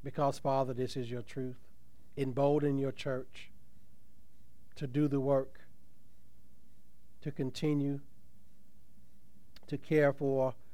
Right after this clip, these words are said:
mothers who don't know what to do when they are pregnant, through our crisis pregnancy centers that our church support and other churches around here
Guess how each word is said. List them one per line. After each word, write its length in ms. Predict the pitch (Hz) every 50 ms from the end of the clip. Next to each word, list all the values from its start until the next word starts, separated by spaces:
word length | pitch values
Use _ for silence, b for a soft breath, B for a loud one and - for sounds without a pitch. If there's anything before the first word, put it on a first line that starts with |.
| b b b b b -
mothers 440 | - 139 147 147 143 139 135 127 -
who 420 | - 151 143 139 135 131 131 135 - - - - - - - -
don't 200 | - - 139 139
know 100 | 139 139
what 180 | 135 135 143 -
to 80 | -
do 160 | 123 135 135 131
when 140 | 131 131
they 140 | 127 127 131
are 120 | 131 127 123
pregnant, 420 | - - 127 120 117 117 120 -
through 140 | 143 131 135
our 220 | 127 127 127 120 b b b b b b -
crisis 380 | - 151 147 147 - - 143 -
pregnancy 420 | - - 151 143 139 135 - -
centers 340 | - - 143 135 131 135 127
that 220 | 131 135 127 131 127
our 180 | 131 131 131 131
church 460 | 127 - - 143 135 127 - - - b b b b b
support 340 | - 143 - - 143 143 135
and 100 | 127 127
other 220 | 135 135 131 131
churches 360 | - - 143 139 127 127 120
around 320 | 123 123 127 127 127 127 123
here 260 | 123 127 127 135